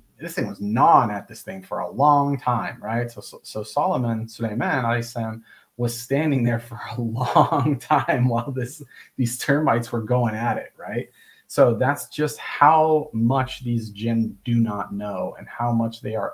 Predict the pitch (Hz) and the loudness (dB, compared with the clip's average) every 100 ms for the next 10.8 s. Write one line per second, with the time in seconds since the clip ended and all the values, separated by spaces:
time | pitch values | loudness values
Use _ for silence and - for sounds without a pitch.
0 | 120 123 107 104 113 147 180 180 117 110 | -4 -4 -4 -4 -2 0 0 -4 -6 -2
1 | 117 - - 127 123 - - 151 185 185 | -4 -4 -2 0 0 -6 -8 -4 -4 -4
2 | 120 107 101 101 101 101 107 - _ _ | -6 -4 -6 -8 -8 -6 -8 -12 _ _
3 | - 139 147 127 110 110 110 - - 107 | -2 4 4 2 -4 -2 -2 -4 -10 -6
4 | 208 - 202 208 208 220 - - 151 117 | -4 -4 -2 -4 -6 -8 -8 -4 -2 0
5 | 127 120 - 104 98 - 104 98 101 95 | 2 2 -2 -8 -12 -10 -12 -10 -10 -10
6 | - - - - 117 - - 104 104 _ | -12 -16 -16 -14 -16 -16 -10 -8 -8 _
7 | _ _ - 151 139 110 98 92 85 117 | _ _ -8 -6 -2 -2 -2 -8 -12 -16
8 | _ _ _ _ _ _ _ _ _ - | _ _ _ _ _ _ _ _ _ -4
9 | 127 160 180 151 156 139 - 139 151 170 | 0 0 0 0 -2 -6 -6 -2 -2 -4
10 | 175 - 117 107 110 113 - 101 | -10 -4 -4 -2 -6 -8 -12 -14